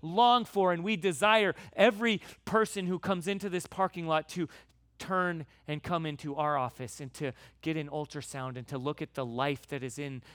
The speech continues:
their, um, womb and to have support and prayer and resources, um, until the baby is born and thereafter, and to say, 'We wanna come alongside you and we love you and we don't know the circumstances that led to this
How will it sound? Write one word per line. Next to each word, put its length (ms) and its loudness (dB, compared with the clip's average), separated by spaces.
their, 440 0
um, 300 -2
womb 480 -2
and 180 -8
to 260 -4
have 460 0
support 760 -2
and 180 -8
prayer 520 0
and 320 -6
resources, 960 -4
um, 260 0
until 480 2
the 120 0
baby 300 0
is 140 -2
born 380 -2
and 280 0
thereafter, 680 0
and 160 -4
to 80 -10
say, 180 -6
'We 200 -4
wanna 200 -6
come 240 -8
alongside 720 -4
you 160 -6
and 120 -8
we 200 -4
love 340 2
you 140 -4
and 100 -8
we 80 0
don't 160 -4
know 100 -2
the 120 -2
circumstances 840 -4
that 120 -4
led 300 2
to 100 -6
this 220 -4